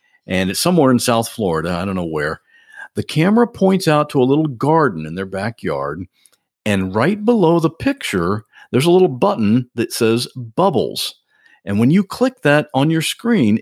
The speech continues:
it activates the bubble machine that they've set up, and you'll see bubbles start blowing right out of it, right on the screen. I don't really know how they connected the bubble machine. I don't really know how they connected the bubble machine to the computer,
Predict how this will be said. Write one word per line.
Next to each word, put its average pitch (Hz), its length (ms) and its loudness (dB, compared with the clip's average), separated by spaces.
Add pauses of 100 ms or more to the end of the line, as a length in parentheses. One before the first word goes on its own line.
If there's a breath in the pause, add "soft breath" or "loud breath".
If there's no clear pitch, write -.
it 143 260 -2
activates 156 680 -4
the 131 120 0
bubble 170 440 0
machine 113 540 2
that 101 180 -2
they've 127 240 0
set 127 360 0
up, 151 380 0 (320 soft breath)
and 156 140 2
you'll 170 140 4
see - 240 0
bubbles 139 480 0
start 131 360 -2
blowing 127 380 0
right 104 340 0
out 208 200 0
of 98 120 -2
it, - 120 -10 (440)
right 160 160 0
on 190 100 0
the 170 60 0
screen. 180 380 -2 (800)
I 151 80 0
don't 180 140 -2
really 165 200 4
know 147 120 4
how 143 100 4
they 127 100 2
connected 113 380 -2
the 98 80 -2
bubble 98 260 2
machine. 131 480 0 (480)
I 123 60 -4
don't 262 200 -4
really 208 180 0
know 160 100 4
how 151 120 4
they 135 100 2
connected 120 480 0
the 101 80 0
bubble 107 320 0
machine 147 400 0
to 131 100 0
the 101 120 -2
computer, 190 640 0